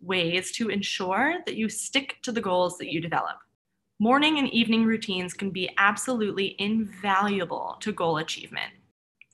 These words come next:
Having a consistent morning and evening routine can really jumpstart your motivation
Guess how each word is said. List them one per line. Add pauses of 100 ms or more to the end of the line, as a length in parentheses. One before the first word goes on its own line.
(140)
Having
a
consistent
morning
and
evening
routine
can
really
jumpstart
your
motivation